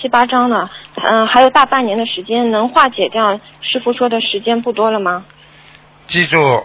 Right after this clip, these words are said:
Speaker 2: 师父只要到梦中来提醒他，就是还有救。如果我
Speaker 1: 哦。
Speaker 2: 觉得这个人没救了，我可以告诉你，
Speaker 1: 嗯。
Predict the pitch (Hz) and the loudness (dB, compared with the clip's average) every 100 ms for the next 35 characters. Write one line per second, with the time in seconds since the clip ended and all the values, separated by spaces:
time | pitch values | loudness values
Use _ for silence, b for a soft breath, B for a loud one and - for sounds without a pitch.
0 | - - - - - 180 170 170 - 131 | -6 -20 -8 -2 0 2 2 0 2 4
1 | 147 151 151 160 143 143 147 135 - - | 6 6 4 4 0 0 2 2 2 -2
2 | 147 143 107 87 95 92 - - b b | 0 -2 -2 -2 0 2 0 -4 b b
3 | b b _ _ - 139 123 120 127 123 | b b _ _ -2 0 0 2 2 2
4 | 98 - 120 85 - - - - - - | 0 0 -2 -2 -8 -20 -20 -20 -20 -12
5 | - 180 175 160 127 117 120 135 - - | -2 0 6 6 8 8 8 6 0 -6
6 | 226 214 214 - - 147 160 151 156 147 | -4 -4 -6 -6 0 2 2 4 6 6
7 | 147 123 127 - 139 104 87 - _ _ | 4 2 2 2 2 2 -2 -8 _ _
8 | _ _ _ - - 123 147 - 143 - | _ _ _ -10 -4 -2 2 4 4 4
9 | 123 101 90 | -2 -4 -8